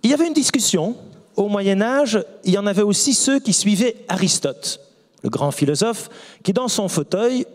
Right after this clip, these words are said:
disait « Ah non, non, non, non, c'est après quarante-cinq jours que l'âme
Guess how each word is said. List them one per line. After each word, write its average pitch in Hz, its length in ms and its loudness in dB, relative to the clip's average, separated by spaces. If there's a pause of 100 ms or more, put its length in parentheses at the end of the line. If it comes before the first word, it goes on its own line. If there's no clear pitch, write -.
(180)
disait « 160 360 0 (220)
Ah 127 140 -2
non, 120 120 -2
non, 107 120 -4
non, 92 120 -10
non, 90 180 -16 (520)
c'est - 180 -4
après 101 260 -4 (160)
quarante-cinq 107 640 -4
jours 110 520 0 (760)
que 101 240 0 (240)
l'âme 107 540 0